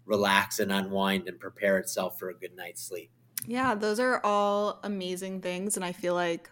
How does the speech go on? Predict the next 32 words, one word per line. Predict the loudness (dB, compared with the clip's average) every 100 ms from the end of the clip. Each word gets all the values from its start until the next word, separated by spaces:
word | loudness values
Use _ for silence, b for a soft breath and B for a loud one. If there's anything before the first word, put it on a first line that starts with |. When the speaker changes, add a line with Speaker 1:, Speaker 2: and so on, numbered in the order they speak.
| _ b b b
Speaker 2:
whenever | 0 4 4 4 2 4
I've | 2 2
spoken | 0 0 0 0
about | 2 4 4 2
a |
nighttime | -2 -2 -2 -2 0
routine, | -2 -2 -2 0 -2 -4 _ _ -2
those | 2 4
are | 2
things | 2 -2 0
I | 0
all | 2 2
recommend. | 2 -2 -6 -4 -4 -4 -4
So | -4 0 2 2 -2 -8 -10
you | 0
guys, | 4 6 4
you've | 0 -2
heard | 0
it | 0
from | 0 -2
Jory, | -2 -2 0 -2
like, | -2 -6 -8
he | -2 0
knows. | 0 -2 -4 -6 -8 -10
<laughs> | -16 4
You | 6 10 10 10
gotta, | 8 8 6 4 B B -4
you | 2 8
gotta | 8 8
implement | 4 0 0 2 4
that. | 4 6
But | 6 6